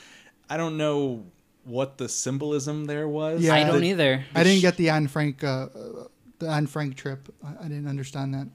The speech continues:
Speaker 1: That she was, maybe she was trapped and was released. I loved the line that came after that where she said, "Falling in love with him was like falling asleep."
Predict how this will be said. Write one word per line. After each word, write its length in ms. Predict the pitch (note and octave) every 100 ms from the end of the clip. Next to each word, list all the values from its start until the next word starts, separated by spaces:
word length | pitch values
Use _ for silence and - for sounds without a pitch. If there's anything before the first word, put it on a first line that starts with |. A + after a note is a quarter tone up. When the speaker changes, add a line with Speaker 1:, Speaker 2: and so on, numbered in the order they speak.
| _ -
Speaker 1:
That 140 | C3+
she 240 | - - C3
was, 180 | B2+ A#2
maybe 360 | A#2 A#2+ A#2+
she 260 | A2 - A2+
was 220 | G#2+ G2+
trapped 600 | - - G#2+ G#2+ A#2+ -
and 160 | G#2+ G2+
was 200 | F#2+ F#2
released. 560 | G2 G2 G#2 A2+ B2 -
I 100 | D3 E3
loved 300 | F3 G3+ E3
the 80 | D3
line 400 | C3+ D3 C#3+ B2
that 80 | A#2
came 200 | C3+ B2
after 280 | B2 A#2+ A#2
that 200 | A2 G#2
where 120 | A2+
she 160 | G#2+ A2
said, 340 | - A2+ G#2+ G#2 _ _ _ _
"Falling 380 | A#2+ B2 B2
in 60 | A#2
love 160 | A#2 A2+
with 100 | A2+
him 100 | A2
was 120 | G#2+
like 120 | G#2
falling 340 | - G#2+ G#2+
asleep." 480 | G#2 - A2 G#2 -